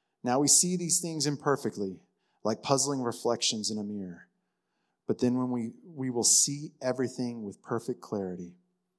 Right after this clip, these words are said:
All that I know now is partial and incomplete, but then I will know everything completely,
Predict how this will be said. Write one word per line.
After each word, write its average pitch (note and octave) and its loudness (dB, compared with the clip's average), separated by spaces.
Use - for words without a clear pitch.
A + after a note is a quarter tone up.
All C3 4
that D#3 2
I D#3+ 2
know C#3+ -2
now A#2 -2
is A2+ 0
partial A2+ -2
and A2 -6
incomplete, G#2+ -8
but G#2+ -2
then B2+ 0
I C3 -6
will A2 -2
know A2 -2
everything G#2+ -4
completely, G2 -10